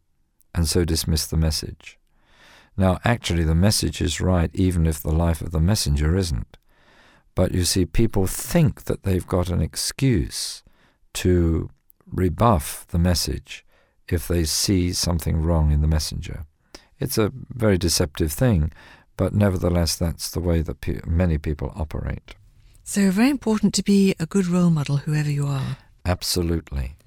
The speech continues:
Speaker 2: And then he talks about slaves. Now, honestly, Colin, does this have anything to say to us today?
Speaker 1: Yes, because every Christian is a son of God, is a servant, and is a slave.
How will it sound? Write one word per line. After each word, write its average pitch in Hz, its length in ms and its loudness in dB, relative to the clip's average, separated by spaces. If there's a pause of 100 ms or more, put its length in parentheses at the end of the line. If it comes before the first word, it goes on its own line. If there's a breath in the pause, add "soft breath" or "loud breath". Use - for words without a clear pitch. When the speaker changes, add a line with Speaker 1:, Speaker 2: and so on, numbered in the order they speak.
(600 soft breath)
Speaker 2:
And 208 120 2
then 277 80 2
he 349 120 -2
talks 277 280 -2
about 233 260 0
slaves. 151 720 2
Now, 143 480 2
honestly, 151 340 -4
Colin, - 400 -10
does - 200 -6
this 165 160 -4
have - 200 -6
anything 160 360 2
to - 80 -8
say 208 180 -6
to - 180 -10
us 208 140 -8
today? 208 500 -4
Speaker 1:
Yes, 85 380 0
because 82 580 -4 (100)
every 113 520 0
Christian 101 720 -4 (720 soft breath)
is 80 220 -2
a 71 80 -2
son 107 400 4
of 107 140 -2
God, 107 420 0 (1040 soft breath)
is 85 180 2
a 76 80 2
servant, 113 760 0 (460)
and 87 240 2
is 87 160 0
a 87 80 0
slave. 71 720 -2